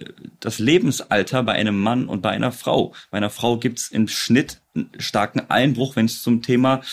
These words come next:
ähm, äh, Kinder kommt, um Nachwuchs kommt, ähm, äh, Elternzeit et cetera, et cetera. Und wie man solche Sachen e-, eben bewältigen kann, solche, solche Herausforderungen bewältigen kann, das sollte man in Videos konkreter ansprechen. Und das ist ja auch das schöne Phänomen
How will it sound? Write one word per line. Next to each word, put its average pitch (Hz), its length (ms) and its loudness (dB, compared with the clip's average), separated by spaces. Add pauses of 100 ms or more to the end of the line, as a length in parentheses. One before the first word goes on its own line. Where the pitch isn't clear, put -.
(220)
ähm, 120 300 0
äh, 120 180 0
Kinder 180 380 0
kommt, 90 240 -2
um 101 140 0
Nachwuchs 131 560 0
kommt, 104 480 -2
ähm, 104 240 0 (420)
äh, - 120 -2
Elternzeit 113 760 0
et - 140 -6
cetera, 92 300 -6
et - 160 -8
cetera. 98 440 -6 (400)
Und 110 320 0 (100)
wie 147 80 2
man 156 160 4
solche 139 300 2
Sachen 120 340 0
e-, - 300 -8
eben 101 200 -2
bewältigen 123 440 0
kann, 90 160 -4
solche, 98 220 -4 (340)
solche 104 160 -6
Herausforderungen 110 800 0
bewältigen 117 440 -2
kann, 143 240 -4 (300)
das 131 220 0
sollte 117 240 2
man 117 120 4
in 104 220 -2
Videos 110 480 -2
konkreter 110 540 0
ansprechen. - 680 -2
Und 113 140 2
das 165 120 0
ist 175 120 -2
ja 170 100 6
auch 131 140 2
das 117 200 -2
schöne 165 280 4
Phänomen 123 580 4